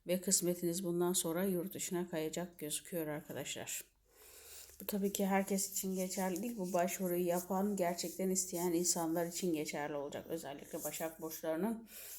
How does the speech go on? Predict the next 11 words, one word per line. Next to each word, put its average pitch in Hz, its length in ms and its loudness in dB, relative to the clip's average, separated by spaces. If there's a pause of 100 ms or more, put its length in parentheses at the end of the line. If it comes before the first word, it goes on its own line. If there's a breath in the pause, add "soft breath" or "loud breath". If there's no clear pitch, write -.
(140)
ki 190 460 4 (400 loud breath)
bu 202 80 2
dönem 190 420 4
ünlü 190 260 8
olma 208 320 10
şansınız 190 560 2
çok 185 260 -4
yüksek. 170 400 -6
Birdenbire 175 560 4
etrafınızdaki 175 1040 2
insanların 175 760 8